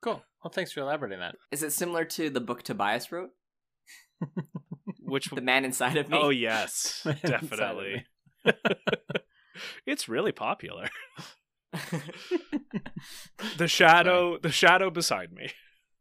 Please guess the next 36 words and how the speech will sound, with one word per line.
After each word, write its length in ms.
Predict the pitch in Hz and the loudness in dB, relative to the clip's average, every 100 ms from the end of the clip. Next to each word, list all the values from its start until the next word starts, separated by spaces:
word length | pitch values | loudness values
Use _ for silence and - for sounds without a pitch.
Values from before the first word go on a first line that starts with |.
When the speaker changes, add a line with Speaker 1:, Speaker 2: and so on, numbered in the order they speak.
| _ - | _ -18
Speaker 1:
The 60 | |
shadow 320 | - 110 113 | -10 -6 -6
beside 320 | 110 - 92 90 | -6 -6 -6 -6
me. 160 | 95 - _ _ _ _ | -12 -14 _ _ _ _
Speaker 2:
Semi-fisted. 640 | 170 165 127 113 107 - 190 | -2 0 0 -4 -10 -10 2
Speaker 3:
Yeah, 180 | 165 - | 2 2
semi-fisted 680 | - 147 156 - 127 139 123 | -2 0 0 0 -2 0 0
shadow 280 | 135 110 107 | 2 2 0
beside 360 | 117 98 87 | -4 -8 -8
me. 160 | 90 113 - - - | -8 -8 -10 -16 -20
<laughs> 300 | - - - | -20 -14 -10
Speaker 1:
God 140 | - | -8
damn 200 | - 92 98 | -8 -10 -12
you 80 | |
guys. 300 | 101 - - - _ _ 359 | -10 -10 -6 -6 _ _ -8
<laughs> 400 | - _ _ - | -8 _ _ -10
You're 120 | - | -8
the 80 | - - - _ - - | -8 -14 -20 _ -8 0
worst. 260 | 294 254 - - - | 2 0 -6 -12 4
Uh, 600 | 165 151 165 151 135 139 - 156 139 _ _ _ _ _ - | 6 8 6 6 2 -4 -8 -12 -12 _ _ _ _ _ -10
<laughs> 520 | 220 254 - _ - | -4 -4 -4 _ -6
all 200 | 135 160 | 2 6
right. 180 | 151 120 - 180 | 8 6 2 0
Any 260 | 170 175 | 2 4
other 220 | 165 151 143 | 4 6 2
final 380 | 139 131 127 117 | 2 2 2 0
thoughts 420 | 127 117 117 - | 0 0 -2 -6
before 340 | 139 - 127 | -8 -4 -4
we 140 | 117 117 | -4 -6
dive 380 | 110 131 127 117 | 0 2 2 0
into 200 | 110 110 | -8 -8
the 120 | 110 | -6
ratings 440 | 110 107 110 107 | -6 -6 -8 -6
on 180 | 107 104 | -6 -4
this 220 | 107 - | -6 -6
one? 320 | 110 104 107 | -4 -6 -8